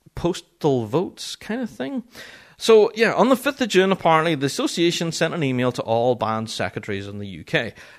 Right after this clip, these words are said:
R S P B A registered bands who have paid their fees, which we spoke about earlier, uh,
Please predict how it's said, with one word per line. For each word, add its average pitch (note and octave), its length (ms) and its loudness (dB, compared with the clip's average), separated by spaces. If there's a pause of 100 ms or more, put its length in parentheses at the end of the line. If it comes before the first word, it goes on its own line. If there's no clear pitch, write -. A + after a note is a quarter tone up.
R C3 140 -2
S D#3 100 4
P - 180 -4
B D3 180 -2
A C#3+ 100 0
registered D#3+ 500 -2
bands C#3 460 0 (100)
who C3 140 -4
have A2+ 260 -4
paid E3+ 440 -4
their F#3+ 180 4
fees, A#3 960 -2 (720)
which - 160 -12
we C#3 60 -6
spoke - 260 -4
about D3 240 2
earlier, D3+ 420 0 (400)
uh, C#3+ 340 2